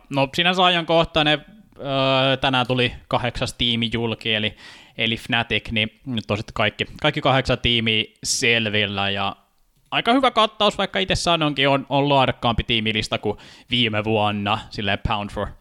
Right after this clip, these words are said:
pound, punta punnalta, kilo kilolta, että on tällä hetkellä, jos katselee tiimien ränkkejä, niin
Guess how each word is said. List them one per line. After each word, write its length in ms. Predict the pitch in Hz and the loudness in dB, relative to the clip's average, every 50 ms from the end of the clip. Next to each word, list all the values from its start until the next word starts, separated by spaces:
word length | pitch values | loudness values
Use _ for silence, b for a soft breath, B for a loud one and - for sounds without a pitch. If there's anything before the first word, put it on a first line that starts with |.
| - - | -4 -4
pound, 280 | 123 117 104 104 110 - | -2 -2 -2 -6 -8 -8
punta 300 | - 113 107 101 107 104 | -6 -6 -4 -2 -4 -2
punnalta, 500 | - 113 110 104 104 104 101 98 104 104 | 0 0 0 2 2 0 2 0 0 0
kilo 280 | - 120 110 101 101 - | 0 0 2 2 0 0
kilolta, 520 | - 113 107 107 101 104 107 - 104 104 | 0 -2 0 0 0 0 0 0 0 0
että 180 | 107 - - 107 | -2 -2 -2 -2
on 120 | 104 104 - B B B B B B | -2 -2 -6 B B B B B B
tällä 180 | - 113 110 101 | -2 0 0 0
hetkellä, 200 | 113 - - 113 | -2 0 0 -2
jos 80 | 107 | 0
katselee 520 | - - 110 - - 123 120 113 113 101 - | 0 0 -2 -2 -2 0 0 0 0 -2 0
tiimien 340 | - 156 143 135 143 147 143 | 0 0 2 4 2 2 2
ränkkejä, 540 | - 143 131 117 - _ - 107 101 101 101 | 2 0 0 -2 -4 _ -4 -2 0 0 0
niin 160 | 101 104 | 0 -2